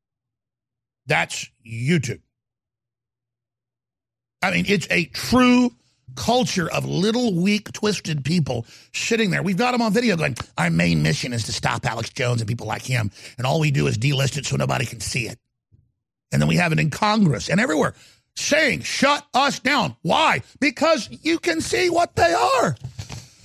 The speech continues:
They go hang out in Japan, it turns out, for weeks, waiting for somebody to go to this famous forest where a, it's kinda like a Romeo and Juliet story where a young girl killed herself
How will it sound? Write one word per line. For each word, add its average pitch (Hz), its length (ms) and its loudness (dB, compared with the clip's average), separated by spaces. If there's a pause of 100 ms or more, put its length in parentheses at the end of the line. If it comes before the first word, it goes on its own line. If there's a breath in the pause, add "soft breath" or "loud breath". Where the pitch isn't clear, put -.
(580 loud breath)
They 240 120 2
go 240 180 4
hang 233 300 4
out 226 140 2
in 190 40 4
Japan, 170 460 4
it - 80 -2
turns 151 320 2
out, 139 280 0
for 143 200 0
weeks, 151 580 2 (880)
waiting 190 280 2
for 156 100 4
somebody 180 280 4
to 165 40 0
go 170 100 4
to 160 60 2
this 147 140 0
famous 180 340 0
forest 151 720 -2 (800)
where 147 300 0
a, 139 420 -2
it's 131 180 -4
kinda 156 160 -2
like 139 120 -2
a 135 40 -4
Romeo 143 300 2
and 123 80 -2
Juliet 139 400 0
story 123 320 -2
where 120 140 -4
a 120 40 0
young 135 180 2
girl 131 220 -2
killed 131 220 -2
herself 117 440 -4